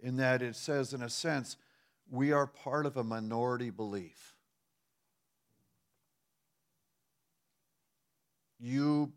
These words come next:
by nature of making this choice, identify yourself with a minority. So in a sense, he's saying the majority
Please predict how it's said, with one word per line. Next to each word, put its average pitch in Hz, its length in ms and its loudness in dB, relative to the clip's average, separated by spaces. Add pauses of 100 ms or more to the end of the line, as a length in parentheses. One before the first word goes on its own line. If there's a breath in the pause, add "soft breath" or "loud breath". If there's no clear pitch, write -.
(160)
by 123 200 2
nature 139 560 0
of 107 160 -6
making 131 440 -4
this 160 220 -8
choice, 107 540 -4 (680)
identify 131 560 -2
yourself 110 600 -6
with 104 140 -12
a 101 40 -16
minority. 98 640 -12 (2000)
So 147 260 0
in 139 100 4
a 131 60 0
sense, 147 680 -2 (680)
he's 139 200 -2
saying 131 580 0 (540)
the 131 160 0
majority 120 1080 4